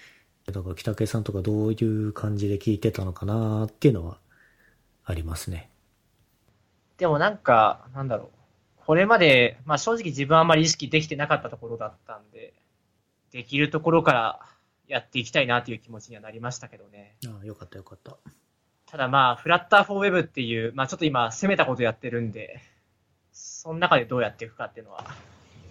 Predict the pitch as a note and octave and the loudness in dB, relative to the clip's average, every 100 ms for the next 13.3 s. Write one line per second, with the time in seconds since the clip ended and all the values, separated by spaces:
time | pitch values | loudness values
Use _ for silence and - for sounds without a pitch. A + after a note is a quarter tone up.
0 | - A#2+ G#2+ - - - - - - - | -14 -14 -12 -14 -14 -16 -18 -20 -20 -20
1 | _ _ - A#2 G#2+ - - - - - | _ _ -18 -12 -10 -12 -14 -20 -20 -18
2 | - - A#2+ B2 A2 G#2+ - A2+ - - | -14 -4 0 2 0 -4 -12 -16 -16 -16
3 | - - - - C3+ A#2+ A#2 G#2 A2+ A2+ | -16 -18 -18 -6 2 2 2 -2 -2 -2
4 | - - A2+ - G#2 - - - - _ | -8 -12 -10 -10 -10 -16 -18 -18 -20 _
5 | _ _ _ _ _ C3 F3 F3+ G3+ F#3 | _ _ _ _ _ -6 -6 -4 -6 -2
6 | E3+ D3+ D#3 D3+ C#3+ C3+ B2 A#2+ G#2+ C#3 | -2 -2 -4 -4 -4 -6 -6 -8 -8 -6
7 | C3+ C#3 A#2 G2+ F#2 G2 - F#2+ F#2 F#2+ | -4 -4 -4 -6 -12 -14 -14 -16 -14 -14
8 | F#2 F2+ F#2+ _ - D3+ F3 C3+ G#2+ A2 | -14 -16 -20 _ -8 -4 -4 -6 -8 -8
9 | A#2 A#2 G2+ F#2 G2+ G2+ - A2 G#2 A2 | -6 -6 -8 -10 -12 -12 -10 -10 -10 -10
10 | A2 A2+ - G#2+ - G#2 G2 - F#2 F2 | -10 -10 -10 -14 -12 -16 -16 -20 -20 -20
11 | - _ _ _ _ _ C#3 B2+ B2 A2+ | -20 _ _ _ _ _ -20 -20 -20 -16
12 | B2+ G#2 G2+ F#2+ F#2 G2 - _ _ _ | -12 -12 -12 -16 -18 -20 -20 _ _ _
13 | - C#3 | -8 -8